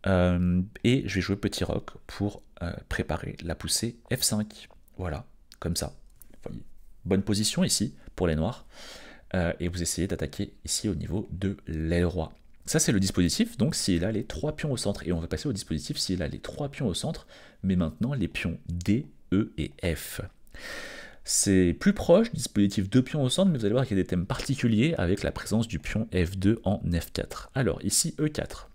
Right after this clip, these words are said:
D six, D quatre, G six, et ici, on va commencer ici par les trois pions au centre et quand il développe le cavalier en F trois. Et ensuite on va voir l'autre situation quand il développe le cahier en C trois avant le cavalier en F trois.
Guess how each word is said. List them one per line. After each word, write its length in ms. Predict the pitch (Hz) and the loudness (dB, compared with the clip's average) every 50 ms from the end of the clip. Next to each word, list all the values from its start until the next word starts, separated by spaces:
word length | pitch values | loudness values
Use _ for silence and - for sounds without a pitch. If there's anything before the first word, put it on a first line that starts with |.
| - - - | -20 -12 -8
D 160 | 104 87 92 | 0 2 4
six, 580 | 92 - - 208 226 - - - - - - - - - - - - - - | 4 4 4 4 4 4 4 2 0 -4 -8 -12 -20 -20 -20 -20 -20 -12 -4
D 140 | - 95 92 | 0 0 2
quatre, 260 | - - 76 71 - - - | 2 2 0 0 -2 -8 -6
G 180 | 85 - 87 | -2 0 2
six, 540 | 82 - - - 196 - - - - - - - - | 2 2 2 2 2 2 2 0 -2 -4 -8 -2 2
et 120 | 160 165 | 4 6
ici, 480 | 127 196 - - - - 151 196 226 - - - - - - - - - - - - - - - - | 6 6 4 4 2 2 2 0 -2 -4 -12 -20 -20 -20 -20 -20 -20 -20 -20 -20 -20 -20 -20 -2 0
on 60 | 120 | 4
va 120 | 131 202 | 6 6
commencer 420 | 214 226 220 190 185 175 - - 220 | 6 8 6 6 8 6 4 4 4
ici 300 | 208 160 - - - 208 | 4 4 4 2 2 2
par 300 | 202 - 147 156 151 - - | 4 4 2 2 2 2 4
les 140 | 110 104 | 4 4
trois 240 | 101 - - 180 175 | 4 4 2 2 2
pions 220 | - - - 165 143 | 2 2 0 2 2
au 80 | 127 | 2
centre 540 | 123 - - 131 156 202 214 - - - - - - | 2 0 0 2 0 0 0 -2 -10 -12 -16 -10 0
et 220 | - 120 156 202 202 | 2 2 2 2 0
quand 180 | - - 160 | -2 -2 -2
il 100 | 156 143 | 0 2
développe 340 | 117 113 107 - 117 151 - | 2 2 4 4 2 2 2
le 60 | 117 | 0
cavalier 460 | 101 - 123 117 107 95 98 113 135 - - | 0 2 2 2 2 2 2 2 0 0 0
en 100 | 90 87 82 | -2 0 0
F 180 | 85 82 85 - | 0 -2 -2 -4
trois. 320 | - - - - - - - - - - - | -8 -10 -12 -12 -14 -16 -20 -20 -20 -20 -4
Et 120 | - 90 87 | 0 2 2
ensuite 240 | 82 - - - | 2 0 0 0
on 60 | - 101 | 2 2
va 60 | 85 | 2
voir 140 | 92 98 98 | 2 4 2
l'autre 160 | 107 131 131 | 2 2 2
situation 640 | - - 98 - - 95 82 82 - - - - 151 | 0 -2 -2 0 2 2 2 2 2 0 -2 -2 -2
quand 100 | - 107 | 0 -2
il 60 | 90 | 0
développe 220 | 82 87 104 - | 2 0 0 0
le 80 | 80 - | -2 -6
cahier 300 | - - 147 135 143 139 | -4 -2 -2 0 0 0
en 60 | 120 | 0
C 160 | 113 - 95 | 0 0 -2
trois 320 | - - - 113 131 139 - - | -2 0 -4 -4 -4 -4 -4 -2
avant 340 | 92 95 90 101 113 143 135 | 0 0 0 0 -2 -2 0
le 80 | - 87 | -2 -2
cavalier 320 | - - 92 87 82 85 | -2 -2 -2 -2 -2 -2
en 80 | 98 78 | -2 -4
F 160 | 64 - - | -6 -8 -8
trois. 200 | - - - - | -8 -10 -10 -12